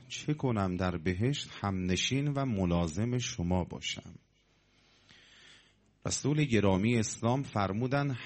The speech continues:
«هر چی عق-، دلت بهت حکم می‌کنه انجام بدی و هر کاری که میلت به اون تعلق گرفت، به عقلت ارجاع بده. اگر عقلت امضا کرد،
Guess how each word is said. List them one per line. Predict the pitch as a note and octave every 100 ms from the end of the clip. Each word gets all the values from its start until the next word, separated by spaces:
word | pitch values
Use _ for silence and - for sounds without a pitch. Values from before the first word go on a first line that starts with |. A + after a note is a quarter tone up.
| -
«هر | C3 D#3+ E3+ -
چی | - - F3 C#3 F#2+ F2 - - _ _
عق-، | A#2+ B2 G#2 G2
دلت | A#2+ C#3 G2 - -
بهت | F#2+ G2 F2 E2+
حکم | F#2 F#2 - -
می‌کنه | F#2+ F2+ F#2+ F#2 -
انجام | F#2+ F2+ D#2+ F2+ F2+ E2+ E2+
بدی | F2 F#2 B2 B2+ C3 - - _ _ - - - - _
و | G2
هر | - C3 D3
کاری | - - A#2+ D3+ D#3+ C3
که | - G2
میلت | F#2+ G2 C#3 D3+ B2 G2+ -
به | F2
اون | F#2+ F2+
تعلق | F2 - G2+ F#2 F2 E2+ F2 E2+
گرفت، | F2 F2+ G#2 C3+ C#3+ - -
به | - -
عقلت | C#3+ D#3+ - C#3 C3+ C3 -
ارجاع | F#2 F2 D2 E2 F2 - -
بده. | C#2 - D#2+ - - _ _ _ _ _ - - - - - _
اگر | G2+ F#2 F#2+ F#2+ -
عقلت | E3+ F3 B2 F#2+ - -
امضا | F#2+ F2 E2 E2 A#2+ E3
کرد، | D#3+ D3+ C3+ C3+ C3